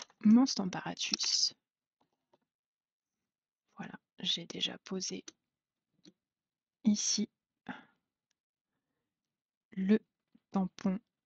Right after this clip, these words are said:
donc de fond de carte.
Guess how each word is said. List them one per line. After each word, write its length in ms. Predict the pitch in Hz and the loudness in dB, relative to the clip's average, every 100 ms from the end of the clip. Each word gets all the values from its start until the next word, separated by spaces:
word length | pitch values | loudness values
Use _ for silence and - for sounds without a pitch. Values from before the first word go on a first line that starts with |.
| - | -12
donc 560 | - 170 - - - - _ _ _ _ - - - _ _ _ _ _ - | -10 -8 -10 -10 -12 -12 _ _ _ _ 2 2 -2 _ _ _ _ _ -2
de 240 | 180 185 | -2 -4
fond 260 | 180 - 156 | -8 -10 -10
de 100 | 151 | -8
carte. 460 | - 359 - - | -4 -4 -4 -10